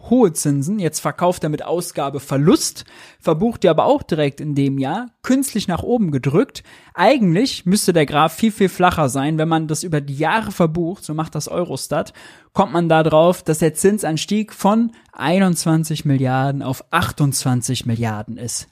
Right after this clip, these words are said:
Nicht von drei auf vierzig. Was für ein Unterschied. Einundzwanzig auf achtundzwanzig,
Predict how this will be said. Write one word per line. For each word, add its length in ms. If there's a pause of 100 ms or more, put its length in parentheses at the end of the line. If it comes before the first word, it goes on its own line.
(140)
Nicht 560
von 320
drei 400
auf 140
vierzig. 680
Was 220
für 120
ein 80
Unterschied. 580 (100)
Einundzwanzig 720
auf 100
achtundzwanzig, 840